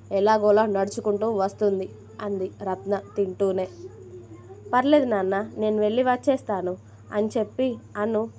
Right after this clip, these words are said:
తన రూమ్కి వెళ్ళి చీర కట్టుకొని రెడీ అయ్యి జడ లూజ్గా అల్లుకొని కనకంబరాలు పెట్టుకుంది. వాళ్ళ పెరట్లో పెరి-, పెరిగిన కనకంబరాలు తెంపి తనే అల్లుకొని,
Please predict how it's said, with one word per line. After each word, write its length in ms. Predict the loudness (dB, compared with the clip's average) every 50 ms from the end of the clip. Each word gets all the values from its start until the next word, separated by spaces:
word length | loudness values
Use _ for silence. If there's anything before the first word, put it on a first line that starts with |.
| -6
తన 200 | -4 -2 -2 0
రూమ్కి 360 | 0 0 0 0 0 0 0
వెళ్ళి 300 | 2 2 2 2 2 0 0
చీర 300 | 0 -2 0 0 2 2 2
కట్టుకొని 540 | 2 0 -2 -2 -4 -2 0 0 0 0 -2 -4 -6 -14 -20 -20 -18 -10 -4 2
రెడీ 280 | 6 6 8 8 6 6 6
అయ్యి 260 | 4 2 0 -2 -4 -6 -8 -8 -4
జడ 220 | 2 4 6 6 6
లూజ్గా 560 | 4 4 4 2 2 0 0 -2 0 2 2 2
అల్లుకొని 500 | 2 2 2 0 2 2 2 2 2 -2 -4 -6 -12 -20 -20 -12 -6
కనకంబరాలు 640 | -2 -2 -2 0 -2 -2 0 0 0 2 2 0 0
పెట్టుకుంది. 600 | 2 0 0 0 0 -4 -4 -2 -2 0 0 0 0 -2 -8
వాళ్ళ 180 | -4 -4 -2 -2
పెరట్లో 480 | 0 0 2 2 2 2 0 -2 -4 -2
పెరి-, 320 | 0 0 0 -2 -2 -4 -10 -20 -20 -20 -20 -16 -6 -2
పెరిగిన 360 | 0 0 0 2 2 2 0
కనకంబరాలు 680 | 0 0 -2 -4 -2 -2 -2 0 0 0 2 2 0 -2
తెంపి 420 | -2 -4 -6 -6 -4 -4 -2 -2 -4 -4 -6 -12 -20 -20 -20 -16 -8
తనే 280 | -4 -2 0 0 0 0
అల్లుకొని, 560 | 0 0 0 0 0 0 2 2 2 2 2